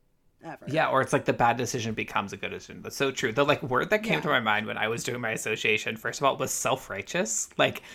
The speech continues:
Speaker 1: Yeah.
Speaker 2: the Red Ranger is always incredibly self-righteous. And sometimes we are on their side, so the self-righteousness works. And other times it is like, this is the Maverick who's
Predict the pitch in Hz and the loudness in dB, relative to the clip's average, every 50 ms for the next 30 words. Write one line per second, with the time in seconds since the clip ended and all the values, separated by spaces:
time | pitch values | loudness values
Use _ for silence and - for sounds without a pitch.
0 | - - - 196 208 202 196 190 202 208 196 - 202 202 180 185 - 208 214 - | -20 -16 -8 -4 2 8 8 10 10 10 8 8 8 6 2 2 4 4 2 4
1 | - - 165 170 170 175 170 - 175 160 156 - - 147 139 135 135 143 135 - | 8 8 10 10 10 8 4 4 2 2 2 6 6 6 6 8 6 4 2 4
2 | 127 120 113 - 113 107 98 107 101 - - 151 143 - - - - 285 381 403 | 2 0 0 0 -4 -4 -4 -8 -10 -4 -2 -2 -2 0 2 6 8 8 6 6
3 | - - - 151 135 123 123 120 - - - 143 147 139 131 117 104 110 107 104 | 2 4 4 4 4 4 0 -4 -8 -6 0 4 6 6 6 6 4 2 0 0
4 | 113 131 - - 160 156 175 180 170 143 - 151 127 135 - - 139 - - 123 | -2 0 4 6 6 6 6 2 0 2 2 2 2 2 4 4 4 4 4 0
5 | 120 - 120 - 135 127 - - - 113 151 156 - - - 160 156 - 160 165 | 0 0 -2 -4 -4 -4 -4 -4 -4 -4 -4 -4 -6 -2 -2 0 2 4 4 4
6 | 185 180 175 156 147 147 - 131 131 139 143 143 - 120 113 - - - - - | 6 6 8 6 6 6 2 0 2 2 2 2 2 -2 -2 -2 -10 -18 -18 -18
7 | - - - 123 - - 143 127 135 160 143 143 151 165 165 156 - 131 113 101 | -14 -8 -8 -6 -4 -4 -4 0 0 0 2 4 4 6 4 4 4 0 -2 -2
8 | 98 - - - 135 120 - - | -4 -8 -6 -6 -6 -6 -6 -10